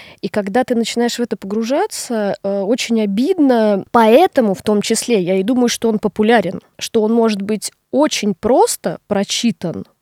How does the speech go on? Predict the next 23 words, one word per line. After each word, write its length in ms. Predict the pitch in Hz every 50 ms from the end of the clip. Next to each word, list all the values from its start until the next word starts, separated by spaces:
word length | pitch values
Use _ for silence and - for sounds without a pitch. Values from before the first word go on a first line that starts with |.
| _ _ _ _ _ _ -
ну, 100 | 285 277 208
условно 400 | 185 - - 214 208 190 185 180
говоря, 220 | 185 180 185 190
школьникам, 540 | - - - 349 427 480 403 285 - - 180
тут 180 | - - 175 _
не, 160 | - 208 202 190
не 140 | 196 208
хочу 260 | - - 208 - - 208
никого 400 | 196 190 - - 208 214 247 262
обидеть, 440 | 294 294 381 494 494 294 226 - -
но, 140 | 240 302 311
да, 180 | 202 247 294 262
без 320 | 202 190 220 247 254 220
ещё 320 | 220 202 202 - - 247
какого-то 420 | 226 - 185 - 214 208 196 - 185
у-, 140 | 185 190 -
углубленного 760 | - - 214 190 196 220 226 196 196 190 190 190 185 180 185
понимания. 640 | - - 202 208 214 226 208 202 185 185 180 104 - - - - - - - - - - - - - - -
Ну, 260 | 196 202 196 185 170 _
так 300 | - 185 180 190 - -
в 60 | 220
нём 180 | 226 226 220 220
можно 420 | 220 208 208 208 208 202 214 214